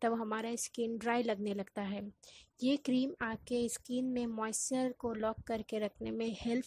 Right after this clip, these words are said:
करेगी, जिससे आपका skin hydrate और nourish लगेगा। साथ ही में ये आपको Insta Glow भी देगा और Sun Protection भी देगा। इसमें एसपीएफ़ टेन दिया हुआ है। ये vitamin E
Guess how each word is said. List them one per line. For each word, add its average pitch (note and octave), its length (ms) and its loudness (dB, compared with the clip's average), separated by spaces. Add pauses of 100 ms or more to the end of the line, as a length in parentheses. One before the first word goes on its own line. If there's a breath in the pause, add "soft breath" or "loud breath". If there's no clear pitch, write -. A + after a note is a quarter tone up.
करेगी, A3 440 -2 (160)
जिससे A#3 300 2
आपका A#3+ 360 0
skin A3 360 -4
hydrate G#3+ 580 -2
और G#3 200 0
nourish G#3+ 400 -2
लगेगा। G3 360 -4 (380 loud breath)
साथ A#3+ 320 0
ही C#4+ 60 6
में C4+ 140 4
ये B3 300 2
आपको A#3+ 380 0
Insta B3 560 0
Glow B3+ 500 10
भी C#4+ 200 6
देगा A3 460 0
और A3 380 -2
Sun C4 360 -4
Protection A#3 640 0 (400 loud breath)
भी B3+ 180 6
देगा। A3+ 360 2
इसमें A3 380 -2
एसपीएफ़ A#3 560 -2 (100)
टेन A#3 260 2 (240)
दिया G#3 200 6
हुआ G3+ 240 4
है। G3+ 200 2 (140)
ये B3+ 320 4 (640 loud breath)
vitamin B3 480 2 (160)
E D4+ 320 8